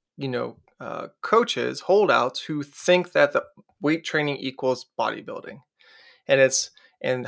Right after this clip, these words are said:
muscle hypertrophy, and that's all that happens, right? And the amazing thing is Saturday got the prescription right. Heavy weights, low reps,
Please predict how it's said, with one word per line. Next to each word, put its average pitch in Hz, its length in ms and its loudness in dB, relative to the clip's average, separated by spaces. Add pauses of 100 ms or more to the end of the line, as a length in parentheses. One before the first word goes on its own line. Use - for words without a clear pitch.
(120)
muscle 147 380 2
hypertrophy, 131 560 -2
and 120 100 -8
that's 127 220 -2
all 131 160 4
that 123 100 -2
happens, 117 540 -6
right? 123 240 2
And 156 100 0
the 151 60 2
amazing 214 340 2
thing 170 80 4
is 143 180 0
Saturday 190 360 4
got 151 400 2 (100)
the 143 80 -6
prescription - 720 -4
right. 123 380 -2 (440)
Heavy 143 340 2
weights, 147 500 0 (220)
low 131 240 4
reps, 131 460 2